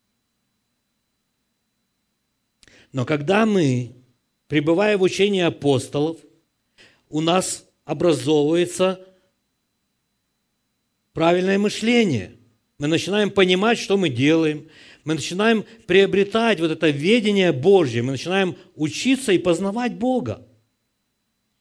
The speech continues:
И вот с этим знанием мы приходим в наше общение. Это вторая часть того, в чём должна пребывать церковь. Это в общении.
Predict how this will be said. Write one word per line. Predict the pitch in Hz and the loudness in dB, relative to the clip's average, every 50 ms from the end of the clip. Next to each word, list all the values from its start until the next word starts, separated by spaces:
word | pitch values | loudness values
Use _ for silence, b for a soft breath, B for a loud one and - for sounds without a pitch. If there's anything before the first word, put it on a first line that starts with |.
| _ | _
И | - 156 | -2 -2
вот | 151 143 | -2 2
с | - | 2
этим | 196 208 208 254 226 | 2 2 2 0 0
знанием | 175 151 170 214 240 262 277 285 262 220 165 139 120 | 0 -2 -2 -2 0 2 2 2 2 2 2 2 0
мы | 117 143 160 160 | 0 -2 -2 -2
приходим | 160 185 175 - - 196 226 240 233 240 233 | -2 -4 -4 -2 2 2 2 4 2 0 0
в | 185 | 0
наше | 170 170 190 180 - - 202 | -2 -2 -2 -2 -4 -6 -6
общение. | 202 196 - - - - 254 247 226 185 135 120 | -6 -6 -8 -8 -6 -2 -2 0 0 0 0 -2
Это | 127 123 147 120 | -2 -4 -4 -8
вторая | - - 156 170 196 208 202 185 | -6 -6 -4 -2 0 0 0 0
часть | - - - 226 240 233 - - B B B B B B B _ | -2 -4 -6 -4 -2 -4 -4 -6 B B B B B B B _
того, | - 170 165 180 220 233 | 0 2 4 4 2 2
в | 208 - | 0 -2
чём | - - 185 196 196 165 | -2 -2 -2 -2 -2 -2
должна | 147 185 175 160 190 202 | 0 0 0 0 -2 -4
пребывать | 196 190 196 185 208 202 190 196 | -4 -4 -2 -2 0 -2 -2 -2
церковь. | - - 226 226 - 160 143 | 0 0 0 2 2 0 0
Это | 135 - 156 | -2 -2 -2
в | 151 | -2
общении. | 160 156 - - - - 240 240 220 180 127 104 87 82 - | -4 -4 -6 -8 -6 -4 -2 -2 -2 -2 -4 -6 -6 -10 -16